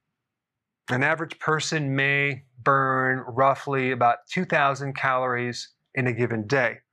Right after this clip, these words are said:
Now, that can vary all over the place, but let's just use that, that figure for now. So in theory, if you're burning this and everything is working, you can lose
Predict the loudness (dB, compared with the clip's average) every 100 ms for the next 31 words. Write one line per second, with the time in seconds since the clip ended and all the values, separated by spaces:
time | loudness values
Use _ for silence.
0 | _ -2 0 0 -2 -6 -2 0 2 2
1 | 4 4 2 -4 -4 -8 -6 -4 -4 -4
2 | -6 -2 -2 -2 -4 -4 -2 -2 0 2
3 | 2 -2 _ _ _ _ -4 -2 -2 -2
4 | -2 -2 -2 -2 -2 -6 -12 _ _ _
5 | -2 -2 -2 -2 0 2 2 0 -2 0
6 | 0 0 0 0 0 0 -2 -2 -2 -2
7 | 0 -2 0 0 0 -2 -4 -2 -4 0
8 | 2 4 4 2 0 -4